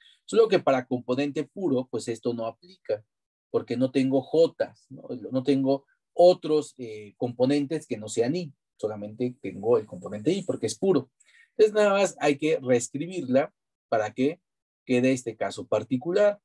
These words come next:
Entonces va a ser el cambio de volumen en relación al cambio de la cantidad de sustancia de I a temperatura y presión constante. ¿Cuál es la diferencia? Este, que ya aquí no aplica,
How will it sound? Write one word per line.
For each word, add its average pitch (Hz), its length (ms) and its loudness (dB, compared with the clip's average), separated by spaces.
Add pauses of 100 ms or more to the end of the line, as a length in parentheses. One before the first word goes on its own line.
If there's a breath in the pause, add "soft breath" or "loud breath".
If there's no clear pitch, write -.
Entonces 107 260 -10
va 107 60 -4
a 104 40 -4
ser 107 120 0
el 101 140 -10
cambio 117 260 0
de 123 60 4
volumen 143 500 4 (300)
en 151 140 -2
relación 147 420 4
al 107 160 -2
cambio 135 320 2
de 104 60 -2
la 98 100 -6
cantidad 104 300 -4
de 113 60 2
sustancia 104 480 -8
de 95 80 -4
I 180 260 0 (340)
a 127 160 -4
temperatura 120 760 4 (640)
y 95 180 -2
presión 113 440 2
constante. 101 540 -12 (400)
¿Cuál 196 200 8
es 190 60 0
la 170 80 8
diferencia? 190 640 -6
Este, - 360 -4 (120)
que 135 100 -4
ya 147 140 2
aquí 143 220 -2
no 147 120 -2
aplica, 135 580 -4